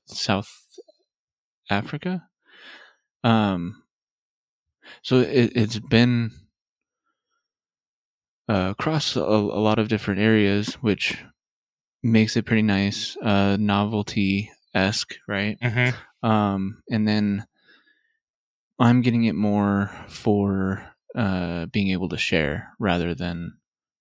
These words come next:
Speaker 1: me just strictly enjoy. I would like
Speaker 2: Okay.
Speaker 1: to enjoy it with others.
Speaker 2: That's fair. I could agree with that.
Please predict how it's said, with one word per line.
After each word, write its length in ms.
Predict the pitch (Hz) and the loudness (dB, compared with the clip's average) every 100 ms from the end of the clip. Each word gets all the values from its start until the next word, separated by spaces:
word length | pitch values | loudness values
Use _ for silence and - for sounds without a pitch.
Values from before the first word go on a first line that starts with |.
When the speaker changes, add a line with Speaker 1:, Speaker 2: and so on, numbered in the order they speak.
| _ - 117 | _ -10 -6
Speaker 1:
me 560 | 127 110 110 110 98 90 | 0 4 6 6 4 0
just 240 | - 87 - | -4 -4 -2
strictly 380 | 104 92 95 90 | -4 -4 -4 -6
enjoy. 400 | 82 76 65 - - | -4 -6 -6 -10 -6
I 100 | 95 | -2
would 100 | 92 | 0
like 140 | 147 - | 0 0
Speaker 2:
Okay. 60 | |
Speaker 1:
to 60 | 104 | 0
enjoy 340 | 90 98 87 | 0 0 2
it 100 | 78 101 | 0 -2
with 160 | 78 | -4
others. 380 | 67 - - - _ _ _ - _ _ - | -2 -2 -6 -8 _ _ _ -20 _ _ -2
Speaker 2:
That's 240 | 143 - | 0 0
fair. 280 | 101 76 - _ _ _ | -4 -8 -12 _ _ _
I 80 | 101 | -10
could 140 | 101 98 | -6 -6
agree 180 | 87 | -6
with 120 | 82 - | -8 -10
that. 200 | 82 | -14